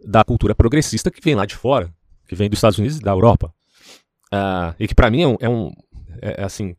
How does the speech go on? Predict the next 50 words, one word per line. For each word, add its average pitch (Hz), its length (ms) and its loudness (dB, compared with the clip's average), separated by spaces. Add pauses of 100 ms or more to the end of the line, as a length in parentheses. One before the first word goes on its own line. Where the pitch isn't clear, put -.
(460)
é 101 80 -8
uma 113 120 -2
cultura 131 320 -2
perigosíssima, 120 840 2
porque - 180 -8
ela 101 100 -2
tá 113 100 -2
lidando 104 360 -2
com 123 320 -4 (400)
coisas 120 220 -2
muito 147 120 -2
profundas 151 400 0
que - 60 -12
eu 104 40 -4
já 104 80 0
trato 120 260 2
aqui - 80 -10
no 110 60 -6
meu 107 80 -2
canal 98 180 -4
há - 20 0
bastante 95 300 -2
tempo, 117 300 -6 (200)
quando 95 140 -8
eu 90 40 -10
falo 98 260 -6
da 90 180 -10
cultura 107 300 -6
woke, 117 340 -2 (640)
é 101 100 -6
porque - 180 -6
eu 131 60 4
li 131 100 0
livros 127 520 -4
sobre 98 220 -6
esse 92 120 -6
assunto, 90 380 -8
e 113 60 -2
não 135 140 4
livros 160 240 0
aqui 147 140 0
no 113 60 -2
Brasil, 107 360 0
porque - 180 -14
o - 40 -18
pessoal 113 260 -4
quase 127 240 -2
não 156 80 -4
fala 151 220 -4
disso. 117 300 -8